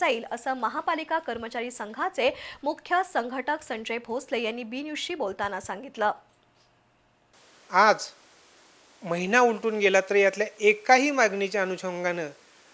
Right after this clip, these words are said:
Speaker 2: प्रशासकीय कार्यवाही पूर्ण झालेली नाही किंवा कोणताही नियुक्तीचा आदेश कर्मचाऱ्याला लागू झाला नाही किंवा ज्या आर्थिक मागण्यांच्या संबंधानं नास्तीसुद्धा साध्य प्रस्तावित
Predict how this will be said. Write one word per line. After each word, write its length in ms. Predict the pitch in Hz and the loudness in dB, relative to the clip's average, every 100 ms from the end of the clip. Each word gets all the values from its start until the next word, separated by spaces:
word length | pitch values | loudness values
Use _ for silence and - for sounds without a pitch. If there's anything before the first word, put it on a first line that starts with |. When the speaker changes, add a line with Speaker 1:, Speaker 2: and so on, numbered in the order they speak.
| - - _ - - | -20 -20 _ -14 -2
Speaker 2:
प्रशासकीय 560 | 196 - 254 269 240 240 | 2 6 6 4 0 2
कार्यवाही 440 | 220 190 190 196 196 | 4 6 4 2 0
पूर्ण 260 | 190 175 185 | -6 -4 0
झालेली 380 | 175 170 170 175 | 0 0 0 -2
नाही 200 | 143 127 - _ _ _ - | -4 -8 -18 _ _ _ -4
किंवा 100 | 196 | -2
कोणताही 720 | 190 196 196 170 214 220 233 226 - - - | 0 0 0 4 4 6 2 -2 -12 -20 -12
नियुक्तीचा 520 | 180 196 196 202 214 | 0 0 0 -2 0
आदेश 540 | 190 170 160 202 - - - | 2 2 6 4 4 -4 -2
कर्मचाऱ्याला 580 | 185 185 190 190 190 | -2 0 2 4 4
लागू 300 | 185 170 170 | 4 2 2
झाला 240 | 185 185 185 | 2 4 4
नाही 240 | 190 202 196 - - _ _ | 2 -2 -6 -16 -20 _ _
किंवा 440 | 190 202 226 240 226 - - - - 196 | 0 4 6 4 0 -10 -20 -20 -20 2
ज्या 140 | 190 214 202 190 160 | 8 10 10 8 6
आर्थिक 380 | 175 - 254 | 4 4 0
मागण्यांच्या 480 | 240 226 220 214 220 | 4 4 4 2 2
संबंधानं 560 | 214 196 196 202 190 151 143 - - - _ _ _ _ _ _ 185 | 0 0 0 2 2 -2 -6 -18 -20 -20 _ _ _ _ _ _ 0
नास्तीसुद्धा 600 | 208 214 302 294 233 262 | 2 2 -2 -2 2 4
साध्य 280 | 240 190 | 4 0
प्रस्तावित 460 | 214 202 - 202 190 | -2 -4 0 0 0